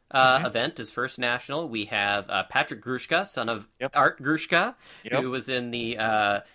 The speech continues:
Speaker 1: uh, McNally's R one, the, the old, uh, O D D car.
Speaker 2: Yeah, yeah, I, I have some fond memories in, in that car, obviously. So, uh, so it's good to see them having success too. Yeah.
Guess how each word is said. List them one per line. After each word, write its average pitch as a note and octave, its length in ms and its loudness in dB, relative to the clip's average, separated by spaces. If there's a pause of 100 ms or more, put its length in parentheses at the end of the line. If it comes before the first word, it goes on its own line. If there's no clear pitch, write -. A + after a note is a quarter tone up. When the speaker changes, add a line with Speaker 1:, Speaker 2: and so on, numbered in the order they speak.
(160)
Speaker 1:
uh, A#2+ 140 2
McNally's D3+ 460 2
R D3 160 6
one, B3 200 2
the, C#3 220 0
the C#3 120 -6
old, D3+ 220 0
uh, D3 280 8
O D3+ 80 2
D D#3 120 -2
D G3+ 140 -4
car. G3 380 6 (220)
Speaker 2:
Yeah, G3+ 360 4
yeah, E3 180 2
I, E3+ 280 2
I - 40 2
have F3+ 140 0
some D#3+ 140 -8
fond D3+ 260 0
memories C3+ 500 -6
in, B2 280 -14
in C3 160 -12
that B2 180 -4
car, A#2+ 260 0
obviously. A2 600 -4
So, A2 440 -2
uh, G#2 360 -2
so C3+ 180 -2
it's A#2 120 -4
good C#3 160 -2
to B2+ 60 -6
see A#2+ 440 -4
them B2 200 -2
having A#2 260 0
success G#2+ 440 -8
too. A2 240 -8
Yeah. G2+ 240 -4